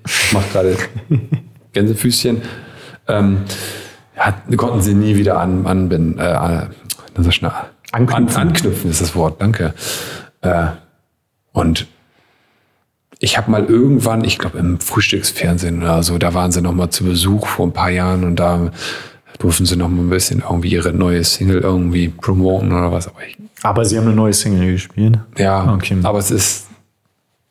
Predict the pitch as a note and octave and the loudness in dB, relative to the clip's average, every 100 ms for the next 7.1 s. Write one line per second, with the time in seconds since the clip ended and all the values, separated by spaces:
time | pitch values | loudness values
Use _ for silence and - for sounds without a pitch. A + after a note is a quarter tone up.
0 | _ - - G#2 G2+ G2+ A2 G#2+ B2 C3 | _ -20 -6 0 0 -2 -2 0 2 2
1 | G#2+ - A2+ G#2 G#2+ C3+ - G2 - - | 0 0 -2 -2 0 0 0 -4 -10 -20
2 | - - - F3+ - _ C#3+ - C#3 C3+ | -20 -20 -12 -12 -12 _ -8 -4 -2 0
3 | - B2+ D#3+ C3 B2 A#2+ A#2 - D3 C#3 | 2 2 2 2 4 2 2 2 2 4
4 | C#3 C3+ C3 C3+ - - - _ _ _ | 6 6 4 4 0 -4 -16 _ _ _
5 | _ _ G2+ A#2 A#2+ A#2 - C3+ B2+ - | _ _ -4 0 0 0 0 0 0 0
6 | A2 A#2 A2+ - C3 D#3 - G2 G2+ A2 | 0 2 0 0 2 2 0 0 0 0